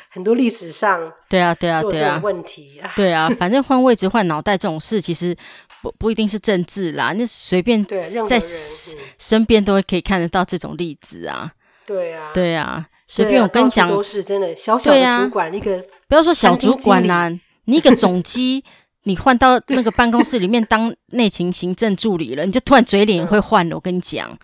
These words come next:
Speaker 1: 嗯，真的，真的。
Speaker 2: <laughs> 对啊，所以就，是，是，这身边这种例子很多啦，所以没什么，大家要那个
Speaker 1: 对啊，所以可能就是
Speaker 2: 看开一点。
Speaker 1: 看开一点，对，看开一点。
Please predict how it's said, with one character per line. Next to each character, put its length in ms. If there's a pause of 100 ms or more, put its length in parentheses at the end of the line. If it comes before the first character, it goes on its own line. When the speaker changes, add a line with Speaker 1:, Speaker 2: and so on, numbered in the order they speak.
(120)
Speaker 1:
嗯， 320 (120)
真 100
的， 240
真 140
的。 180 (360)
Speaker 2:
<laughs> 420
对 220
啊， 340
所 140
以 40
就， 140
是， 80 (800)
是， 140 (260)
这 160
身 320
边 180
这 80
种 160
例 100
子 160
很 240
多 280
啦， 180
所 160
以 20
没 200
什 220
么， 200 (420)
大 140
家 160
要 200
那 100
个 0
Speaker 1:
对 80
啊， 0
所 0
以 20
可 60
能 100
就 60
是 40
Speaker 2:
看 140
开 200
一 100
点。 180
Speaker 1:
看 100
开 200
一 80
点， 260 (180)
对， 140
看 240
开 200
一 60
点。 240